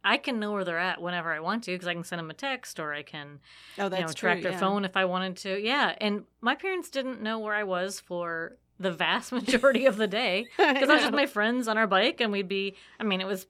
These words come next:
Speaker 1: pretty boring. It was at the park, at the pool, or the library. <laughs> You know, I
Speaker 2: I
Speaker 1: wasn't
Speaker 2: know.
Speaker 1: doing, um,
Speaker 2: I
Speaker 1: too
Speaker 2: know.
Speaker 1: much different than that, but it's really interesting.
Speaker 2: It was a lot less of a stressful life. Technology has made
Speaker 1: Yes.
Speaker 2: that a b-,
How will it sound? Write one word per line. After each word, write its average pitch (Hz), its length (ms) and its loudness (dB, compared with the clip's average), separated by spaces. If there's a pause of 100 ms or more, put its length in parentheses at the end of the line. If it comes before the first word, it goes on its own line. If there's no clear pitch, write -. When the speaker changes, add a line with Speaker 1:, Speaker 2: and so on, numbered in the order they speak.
(300)
Speaker 1:
pretty 302 260 2
boring. 180 320 0
It 170 40 -8
was 165 80 -8
at 156 60 -10
the 160 60 -10
park, 190 360 0
at 185 60 -12
the 156 60 -14
pool, 180 320 -2
or 170 80 -4
the 165 100 -10
library. 160 500 -4
<laughs> 226 40 -8
You 269 100 0
know, 233 100 0
I 262 100 2
Speaker 2:
I 233 40 2
Speaker 1:
wasn't 196 320 0
Speaker 2:
know. - 0 -
Speaker 1:
doing, 214 420 0 (760)
um, 180 380 -2
Speaker 2:
I 180 60 -8
Speaker 1:
too 202 140 -2
Speaker 2:
know. - 20 0
Speaker 1:
much 208 200 -2
different 185 400 -4
than 165 160 -10
that, 160 280 -6
but 170 240 -4
it's 262 220 -2
really 226 200 -2
interesting. 165 480 -8 (280)
Speaker 2:
It 220 100 0
was 269 180 2
a 240 120 6
lot 214 480 4
less 196 440 -4
of 185 140 -6
a 185 60 -6
stressful 185 640 -10
life. 170 580 -14 (380)
Technology 233 680 0
has 185 160 -2
made 190 260 -2
Speaker 1:
Yes. - 20 -8
Speaker 2:
that 175 280 -2
a 165 80 -8
b-, - 380 -20